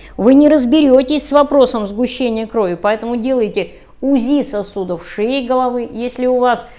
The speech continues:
проблема в щитовидной узи, узи щитовидной железы, и вы определяетесь, почему нарушена регуляция состояния крови. Все начинается с головы.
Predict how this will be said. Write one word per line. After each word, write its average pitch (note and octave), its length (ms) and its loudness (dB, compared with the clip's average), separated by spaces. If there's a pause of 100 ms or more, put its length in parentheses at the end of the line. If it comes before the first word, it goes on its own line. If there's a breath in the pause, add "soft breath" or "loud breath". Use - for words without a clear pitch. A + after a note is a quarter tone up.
(160 loud breath)
проблема A#3 480 -2
в G#3 60 -8
щитовидной A3+ 680 -4
узи, G3+ 260 -10
узи A3 340 -4
щитовидной G3 760 -4
железы, C#4+ 460 -4 (300 loud breath)
и C4+ 140 2
вы C4 200 4
определяетесь, B3+ 960 -2
почему A3+ 1000 -2
нарушена G#3 880 -4
регуляция A3 1300 -2 (520 soft breath)
состояния B3 1120 0
крови. A#3 600 0
Все A3+ 300 0
начинается C4 720 -2
с A#3+ 80 -4
головы. A#3+ 680 -2